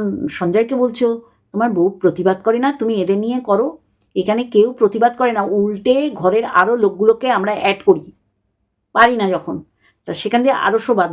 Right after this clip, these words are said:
যায়নি। তা আরশকে আমার অনুরোধ, আমি জানি না রাখবে কি রাখবে না, যে তুমি কন্ট্রোভার্সি করো, পরিবারের মা, বোন, বউ এদের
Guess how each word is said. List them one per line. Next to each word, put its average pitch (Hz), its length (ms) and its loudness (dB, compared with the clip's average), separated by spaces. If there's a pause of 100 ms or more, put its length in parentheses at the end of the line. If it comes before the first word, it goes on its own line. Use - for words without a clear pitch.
যায়নি। 170 240 -2 (320)
তা - 60 -8 (100)
আরশকে 233 320 2 (100)
আমার 226 140 2 (100)
অনুরোধ, 240 340 4 (560)
আমি 196 160 2
জানি 233 220 2
না 220 40 0 (140)
রাখবে 175 280 2
কি 196 120 2
রাখবে 170 280 -4
না, 160 60 -2 (680)
যে 196 80 6 (140)
তুমি 233 140 4 (100)
কন্ট্রোভার্সি 240 560 0
করো, 170 160 0 (520)
পরিবারের 277 520 4 (420)
মা, 233 160 6 (300)
বোন, 254 280 2 (160)
বউ 226 160 6 (220)
এদের 180 180 0